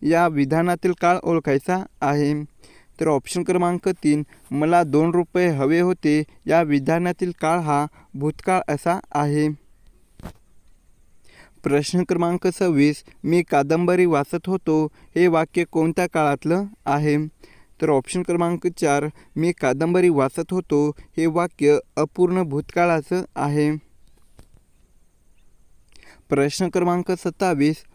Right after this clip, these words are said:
"आकाश" या शब्दाचा समानार्थी शब्द पुढीलपैकी कोणता आहे?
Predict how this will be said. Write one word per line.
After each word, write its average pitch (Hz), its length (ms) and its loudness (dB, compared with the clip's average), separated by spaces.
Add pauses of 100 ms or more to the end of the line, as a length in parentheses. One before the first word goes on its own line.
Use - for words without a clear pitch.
(140)
"आकाश" 165 460 0
या 180 180 2
शब्दाचा 160 500 -2 (100)
समानार्थी 160 540 0
शब्द 160 320 -2 (460)
पुढीलपैकी 165 520 2
कोणता 175 520 -2
आहे? 147 400 0